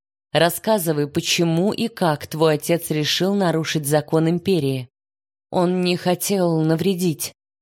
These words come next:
прошептал Донар. «Да-да, я заметил», оскалился и Лоренор. «Можешь рассказать это семьям погибших и повторить тем, кто лишился всего из-за этих разборок».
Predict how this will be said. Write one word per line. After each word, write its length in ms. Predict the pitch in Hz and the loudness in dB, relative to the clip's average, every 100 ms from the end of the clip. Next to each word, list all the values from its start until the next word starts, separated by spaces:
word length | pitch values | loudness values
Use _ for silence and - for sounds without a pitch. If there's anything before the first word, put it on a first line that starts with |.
| _ _ | _ _
прошептал 600 | - 185 - 185 - 165 151 | -2 -2 0 -2 0 0 0
Донар. 500 | 147 165 156 135 - _ _ _ | 0 0 0 -4 -8 _ _ _
«Да-да, 560 | - 151 226 220 165 165 | -2 2 2 2 2 2
я 220 | 156 170 | 2 0
заметил», 640 | 175 185 156 135 135 127 123 _ _ _ _ - | 0 0 0 -2 -2 -6 -6 _ _ _ _ -4
оскалился 720 | 170 - 185 196 202 175 202 | -4 -2 -2 0 0 -2 -4
и 180 | - 196 | -2 -2
Лоренор. 560 | 190 160 143 135 131 - _ _ _ _ _ | 2 2 2 -2 -4 -10 _ _ _ _ _
«Можешь 560 | 151 156 180 165 147 156 | -2 2 2 2 -2 -2
рассказать 640 | 156 160 - 160 165 165 | -2 -2 0 0 2 -2
это 180 | 156 156 | -2 -4
семьям 420 | 147 170 156 151 | -2 -2 0 -2
погибших 720 | 147 160 165 185 - 135 123 - | -2 -2 -2 -4 -2 -4 -4 -6
и 160 | - | -4
повторить 540 | 139 165 - 156 160 - | -2 0 0 -2 -2 -2
тем, 280 | 175 180 | 0 0
кто 160 | 175 160 | 0 0
лишился 560 | 151 151 - 170 - 151 | 0 -2 -2 -2 -2 -4
всего 440 | - 175 170 156 | -2 -2 2 2
из-за 300 | - 143 143 | 2 -2 2
этих 320 | 139 135 139 | 2 0 -4
разборок». 680 | 151 151 143 139 127 120 - | 0 -2 0 -2 -2 -6 -16